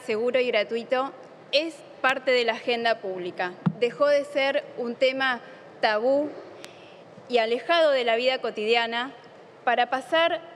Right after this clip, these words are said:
a hablarlo con la familia, con los hijos, con los amigos. Ya sabemos que no discutimos si aborto sí o aborto no. Vamos a decidir si es legal o si sigue siendo clandestino.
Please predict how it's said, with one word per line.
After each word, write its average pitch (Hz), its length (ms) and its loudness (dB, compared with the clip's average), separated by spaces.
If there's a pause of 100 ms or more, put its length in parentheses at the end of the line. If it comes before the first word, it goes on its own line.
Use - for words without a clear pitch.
a 254 100 2
hablarlo 302 360 0
con 254 140 -2
la 233 80 -2
familia, 269 720 0 (200)
con 226 160 0
los 220 220 -4
hijos, 285 420 -2 (220)
con 240 160 2
los 240 200 -4
amigos. 202 500 -2 (560)
Ya 311 120 2
sabemos 294 640 0 (420)
que 254 120 2
no 320 180 4
discutimos 285 720 -2 (160)
si - 180 -4
aborto 247 480 2
sí 262 380 -8 (100)
o 233 100 2
aborto 226 440 0
no. 185 240 -2 (680)
Vamos 302 320 0
a 285 40 0
decidir 262 680 0 (320)
si 226 160 -2
es 277 120 0
legal 269 520 0 (160)
o 226 120 -6
si 226 120 -8
sigue 240 260 -2
siendo 226 340 -2
clandestino. 202 720 -4